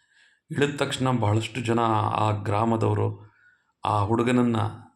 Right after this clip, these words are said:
ಚಿಕ್ಕ ವಯಸ್ಸಿಂದ ನೋಡಿರ್ತಾರೆ. ಪುಟ್ಟ ಮಗು ಇರ್ಬೇಕಾದ್ರೆ, ಆ, ಹುಟ್ಟಿದಾಗ ಅಕ್ಕಪಕ್ಕ ಬಹಳಷ್ಟು ವರ್ಷಗಳಿಂದ ಇದ್ದು ಬಿಟ್ಟಿದ್ರೆ ಆ ಜಾಗದಲ್ಲಿ, ಅವ ನಮ್ಮವನು ಅನ್ನೋ ಭಾವನೆ ಬಂದ್ಬಿಟ್ಟಿರ್ತದೆ.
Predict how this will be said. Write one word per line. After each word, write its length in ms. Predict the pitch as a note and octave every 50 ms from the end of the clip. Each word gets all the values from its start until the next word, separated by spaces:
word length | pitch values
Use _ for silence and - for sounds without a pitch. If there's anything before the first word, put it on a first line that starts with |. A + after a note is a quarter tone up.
| _ _ _ _ _ _ _ _ _ _ _ _ _ _ - -
ಚಿಕ್ಕ 260 | B3 - - - -
ವಯಸ್ಸಿಂದ 480 | A3+ F3+ E3+ E3+ E3+ E3 - D#3 D3 C#3
ನೋಡಿರ್ತಾರೆ. 800 | C3+ A#2 A2 A2 G#2+ G#2+ G#2+ G#2 - G#2+ G2 - - - - - - _ _ _ _ _ _ _ _ _ _ _ _
ಪುಟ್ಟ 280 | - C#3+ C#3 - - -
ಮಗು 360 | C3 B2 A#2 A2+ A2+ A#2 B2
ಇರ್ಬೇಕಾದ್ರೆ, 840 | A#2 A2+ G#2+ A2 G#2+ A2 - A2+ A2 G#2+ G#2+ G#2+ G#2+ G#2+ - - - _ _ _ _ _ _ _ _ _ _ _ _ _ -
ಆ, 60 | - A#2 A2 G#2+ G#2 G#2+ A2 G#2+ G#2+
ಹುಟ್ಟಿದಾಗ 500 | G#2+ B2 A2+ - A2+ A2 A2 G#2+ G#2 G2+ G#2+ G#2 G2+ G2+ - - - - _ _ _ _ _ _ _ _ -
ಅಕ್ಕಪಕ್ಕ 520 | - - - - A2+ G#2+ - G#2 - A2
ಬಹಳಷ್ಟು 520 | G#2 G2+ A#2 A#2+ D3 D3+ D3+ - - F3
ವರ್ಷಗಳಿಂದ 500 | C#3+ C3 - - D3+ C#3 C3+ C3+ C3 B2+
ಇದ್ದು 260 | B2+ A#2+ A2+ A2 A2+ A2+
ಬಿಟ್ಟಿದ್ರೆ 420 | A#2+ A#2+ A#2+ B2+ A#2 G#2+ A2 G#2+
ಆ 40 | G#2+
ಜಾಗದಲ್ಲಿ, 840 | G#2 - A2 G#2+ A2 A2+ A2 A2+ A2+ A2 - - - - - - _ _ _ _ _ _ _ _ _ _ _ _ _ _ _ _ _ _ _ _ -
ಅವ 240 | - B2 D3 E3+ F#3
ನಮ್ಮವನು 680 | F#3 E3+ C#3+ C#3+ E3+ F3+ F#3+ F#3+ F#3+ F#3+ F#3+ F#3+ G3 -
ಅನ್ನೋ 300 | - C#3 C#3+ C#3+ C#3+ B2+
ಭಾವನೆ 440 | A#2 A2 G#2+ A2+ B2+ C3 C3+ C#3 B2+
ಬಂದ್ಬಿಟ್ಟಿರ್ತದೆ. 960 | A2 G#2+ G#2 G#2+ G2+ G#2+ G#2+ G#2+ A2 G#2+ - - - - - - - _